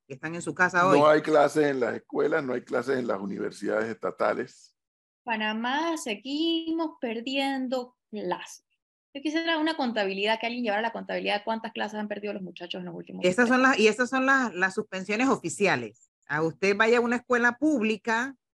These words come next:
Speaker 1: para que vea el maestro, hoy que tuvo un tema personal, entonces mañana no manden a los niños a la escuela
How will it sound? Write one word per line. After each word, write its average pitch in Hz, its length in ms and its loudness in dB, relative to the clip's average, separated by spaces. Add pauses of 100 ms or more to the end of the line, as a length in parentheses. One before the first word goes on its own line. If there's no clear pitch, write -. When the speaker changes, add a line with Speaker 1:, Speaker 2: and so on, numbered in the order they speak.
(220)
Speaker 1:
para 160 220 -2
que 165 120 0
vea 175 160 4
el 220 100 0
maestro, 196 580 0
hoy 220 180 2
que 226 140 -2
tuvo 233 240 0
un 240 260 -2
tema 240 280 -2
personal, 180 640 0
entonces 165 380 -4
mañana 180 480 -4
no 185 160 -10
manden 185 280 -4
a 175 60 -4
los 160 120 -6
niños 165 260 -10
a 165 60 -6
la 160 80 -8
escuela 262 460 -4